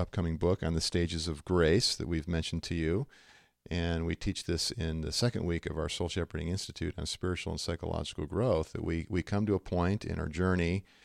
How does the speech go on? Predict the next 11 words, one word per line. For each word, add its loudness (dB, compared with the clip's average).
uh, -2
after -2
s-, -2
some 0
years 4
of 2
growing 4
in, 0
in -2
Christ 4
and -4